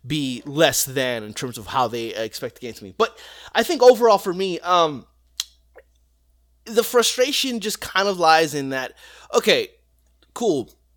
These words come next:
delaying the game to make it better, that's fine. I, I'm all for that, especially if it's Breath of the Wild, uh, a sequel to Breath of the Wild. Obviously, we want the best, uh, the best, the best that game can be. We want it when it releases, sure. But like Marco was saying, there's just not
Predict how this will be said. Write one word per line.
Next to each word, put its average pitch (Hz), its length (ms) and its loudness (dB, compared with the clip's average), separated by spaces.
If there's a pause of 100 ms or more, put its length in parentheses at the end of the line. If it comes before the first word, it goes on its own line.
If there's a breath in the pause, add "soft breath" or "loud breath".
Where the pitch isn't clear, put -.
delaying 185 400 2
the 185 80 -2
game 175 360 0
to 165 100 -10
make 156 180 -4
it 139 80 -12
better, 139 300 0
that's 165 240 0
fine. 107 360 -4
I, 147 240 0
I'm 185 120 4
all 165 140 6
for 135 280 -2
that, 123 220 -4
especially 156 380 -4
if 135 60 -4
it's 127 120 -12
Breath 139 240 -6
of 131 40 -12
the 127 60 -4
Wild, 117 500 -4
uh, 120 280 -2
a - 20 -8
sequel 139 300 -8
to 131 100 -12
Breath 127 160 -8
of - 60 -20
the 120 80 -10
Wild. 165 420 4 (300 loud breath)
Obviously, 143 400 0
we 139 80 -6
want 139 160 -6
the 143 60 -12
best, 127 440 -8
uh, 120 240 -4
the 113 60 -12
best, 120 260 -6 (340)
the 190 120 4
best 185 260 4
that 175 160 6
game 151 160 0
can 135 160 -6
be. 135 120 -4
We 131 100 -8
want 127 220 -4
it 113 60 -8
when 113 120 -8
it - 20 -10
releases, 104 400 -12
sure. 123 320 -6 (400 loud breath)
But 208 240 2
like 208 280 4
Marco 220 300 4
was 196 180 2
saying, 262 340 -2
there's 185 200 -6
just 165 220 -8
not 247 160 -2